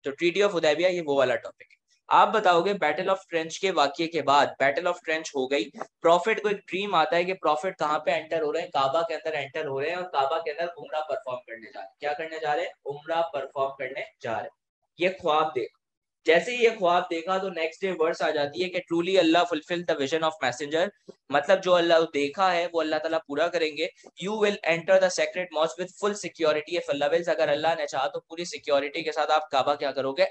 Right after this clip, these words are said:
Enter करोगे। Secret mosque क्या है? Kaaba। अब प्रॉफिट ये बात क्या करते हैं? Prophet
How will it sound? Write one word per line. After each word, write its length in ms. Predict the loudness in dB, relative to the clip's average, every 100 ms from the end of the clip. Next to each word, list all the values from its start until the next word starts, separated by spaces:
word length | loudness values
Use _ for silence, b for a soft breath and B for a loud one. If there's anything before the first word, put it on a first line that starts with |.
| -2
Enter 280 | -4 -6
करोगे। 380 | -4 -6 -6 -8
Secret 400 | -4 -2 -2 -2
mosque 240 | -2 -2 0
क्या 120 | -2
है? 80 | -2 0
Kaaba। 260 | 0 -2 -10 _ b b b b b
अब 120 | 2
प्रॉफिट 460 | 4 6 4 4 -2
ये 120 | 0
बात 260 | 4 2 4
क्या 140 | 0
करते 260 | 2 0 -2
हैं? 100 | -6
Prophet 300 | -6 -6 -8